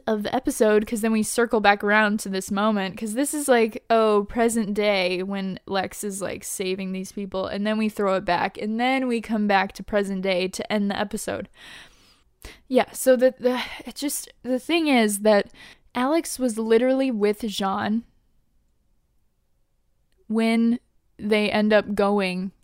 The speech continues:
to s-, to find the place. Like, she was literally with him at the tower. She was with him. And Alex is supposed to literally be his partner in crime, like, Jean,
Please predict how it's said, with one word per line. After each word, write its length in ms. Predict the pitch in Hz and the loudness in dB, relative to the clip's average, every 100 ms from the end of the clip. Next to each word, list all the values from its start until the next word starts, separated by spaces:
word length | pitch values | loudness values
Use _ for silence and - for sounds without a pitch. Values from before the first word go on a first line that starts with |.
| _ | _
to 140 | - 214 | -6 -6
s-, 240 | - - | -6 -10
to 140 | - 214 | -6 -6
find 560 | - 208 202 196 196 | 0 0 0 -2 -2
the 80 | 196 | -4
place. 540 | 196 - 220 233 - - | -8 -10 -10 -10 -14 0
Like, 200 | 247 247 | 2 4
she 160 | - 311 | 4 2
was 160 | 294 | 2
literally 420 | 262 285 277 262 | 0 0 0 0
with 320 | 240 220 202 - | 2 2 2 -2
him 300 | 190 196 175 _ _ _ - - - | -8 -8 -12 _ _ _ -20 -14 -6
at 180 | 214 - | -4 -4
the 80 | |
tower. 460 | 208 196 - - 208 _ _ _ _ _ _ _ _ _ _ _ | -4 0 0 0 -8 _ _ _ _ _ _ _ _ _ _ _
She 140 | - | 4
was 160 | 381 330 | 4 6
with 180 | 359 370 | 2 2
him. 260 | 233 196 - _ - - - _ _ _ _ - | 0 0 -8 _ -20 -20 -20 _ _ _ _ -2
And 180 | 330 330 | 0 2
Alex 360 | 330 370 359 | 4 4 2
is 100 | 330 | -2
supposed 440 | - 311 302 294 - | -2 -2 0 0 -2
to 120 | 277 | -2
literally 580 | 247 277 320 320 311 302 | 0 2 4 4 4 4
be 480 | 240 277 226 202 208 _ _ _ _ _ | 4 4 2 0 -2 _ _ _ _ _
his 360 | 302 277 254 | 2 2 0
partner 440 | - - 277 254 233 | -6 0 0 2 0
in 160 | 220 | 0
crime, 540 | 214 240 208 185 190 196 | 0 0 0 0 -2 -2
like, 260 | 226 208 - | 0 0 -2
Jean, 540 | 208 233 214 196 196 | 2 4 4 0 -4